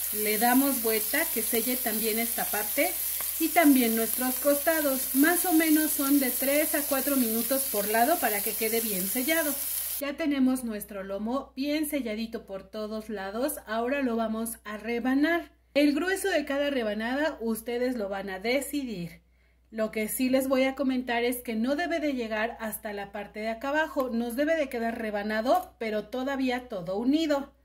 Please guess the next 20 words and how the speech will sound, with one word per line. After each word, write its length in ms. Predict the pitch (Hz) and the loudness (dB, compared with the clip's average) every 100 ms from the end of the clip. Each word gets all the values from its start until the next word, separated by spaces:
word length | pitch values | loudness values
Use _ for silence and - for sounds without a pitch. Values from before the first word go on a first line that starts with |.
| _ _ _ - | _ _ _ -6
Vamos 360 | 285 320 311 | -2 0 0
a 20 | |
hacer 260 | 262 254 226 | -2 -2 -2
nuestros 460 | 226 220 190 180 - | -2 -4 -8 -10 -10
cortes 800 | - 214 208 240 277 - - - _ _ _ _ _ _ _ _ | -2 -2 -2 -4 -4 -4 -10 -14 _ _ _ _ _ _ _ _
sin 340 | - - 320 302 | -14 -4 0 2
llegar 540 | 240 208 220 302 330 - | 2 0 0 0 -4 -12
hasta 400 | 208 196 - 220 | -12 -10 -6 -4
el 120 | 220 | -4
final. 480 | 262 269 202 165 - _ _ _ - | -4 -4 -4 -8 -10 _ _ _ -20
Miren, 320 | 190 160 160 _ _ _ _ _ _ | -16 -14 -16 _ _ _ _ _ _
todavía 480 | 247 247 240 226 220 | -6 -4 -2 -2 -4
queda 340 | 226 214 208 196 | -6 -4 -2 -4
unido 540 | 196 190 175 202 233 196 | -6 -10 -6 -6 -6 -10
a 100 | 185 | -12
la 180 | 175 | -12
pieza 360 | - 202 202 233 | -12 -12 -10 -10
completa 500 | 220 185 175 170 196 | -10 -12 -12 -12 -8
de 120 | 214 | -4
lomo. 420 | 277 294 285 - | 0 0 0 -6